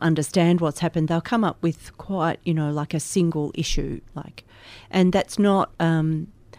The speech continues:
it's not an accurate way to be thinking about or speaking about suicide. Someone taking their own life will always have multiple causes.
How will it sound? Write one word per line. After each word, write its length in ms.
it's 200
not 160
an 200
accurate 540
way 520
to 160
be 580
thinking 400
about 460
or 200
speaking 460
about 260
suicide. 680
Someone 320
taking 420
their 180
own 180
life 380
will 180
always 400
have 180
multiple 600
causes. 800